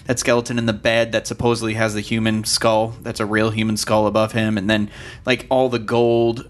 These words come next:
everywhere with, like, the cobwebs and, like, the pirates that were fighting and stabbing each other. And I'm like, "Oh,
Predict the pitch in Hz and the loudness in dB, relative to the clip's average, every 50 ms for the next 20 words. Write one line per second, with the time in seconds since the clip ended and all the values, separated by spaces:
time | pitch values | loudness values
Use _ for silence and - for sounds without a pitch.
0 | - 131 123 113 123 120 117 120 117 113 113 107 110 107 - 123 123 - - 117 | -2 -2 0 2 2 2 4 2 2 2 0 -2 -4 -6 -6 -8 -6 -4 -2 0
1 | 123 123 113 120 117 113 113 113 113 113 113 110 113 - - - - - 104 120 | 0 0 0 0 0 2 2 0 -2 -4 -6 -6 -6 -6 -8 -10 -4 0 2 2
2 | 120 117 117 - - - - 117 113 - 117 117 117 113 117 117 117 110 101 107 | 2 2 0 -4 -6 -4 -4 -4 -2 0 0 0 0 0 -2 -2 -2 -4 -4 -4
3 | 110 - 123 117 110 110 117 117 117 113 - 117 113 117 110 107 107 104 - - | -4 -2 0 0 0 0 0 -4 -4 -2 0 0 2 2 2 0 0 -4 -8 -12
4 | - - - - - - 127 135 285 131 117 107 - - 330 294 - - - - | -20 -20 -20 -14 -6 -2 0 0 2 2 0 0 -2 -2 0 0 0 0 -4 -8